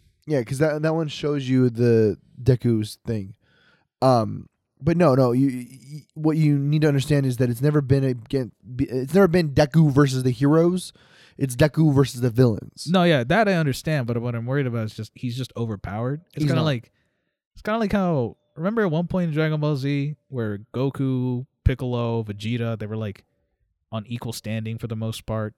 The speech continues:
Speaker 2: and sometimes even, like, Tien, Gohan, they would, like, come up or whatever. It's all of 'em around the same level. Some of 'em obviously stronger, some of them no. And then it just becomes, it's just Goku and Vegeta, and that's it.
Speaker 1: So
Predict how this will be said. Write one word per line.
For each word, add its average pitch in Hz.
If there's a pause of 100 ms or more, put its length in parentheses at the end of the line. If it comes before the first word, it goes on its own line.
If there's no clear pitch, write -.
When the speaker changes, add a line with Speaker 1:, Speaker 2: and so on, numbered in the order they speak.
Speaker 2:
and 113
sometimes 120
even, 113
like, 98
Tien, 110 (560)
Gohan, 117 (120)
they 113
would, 110
like, 104
come 120
up 110
or 120
whatever. 120
It's 135
all 151
of 147
'em 135
around 110
the 180
same 190
level. 202 (180)
Some 151
of 147
'em 135
obviously 117
stronger, 151
some 117
of 113
them 107
no. 123 (1080)
And 143
then 160
it 165
just 156
becomes, 143
it's 139
just 147
Goku 151
and 123
Vegeta, 104 (1400)
and 123
that's 123
it. 110 (280)
Speaker 1:
So 143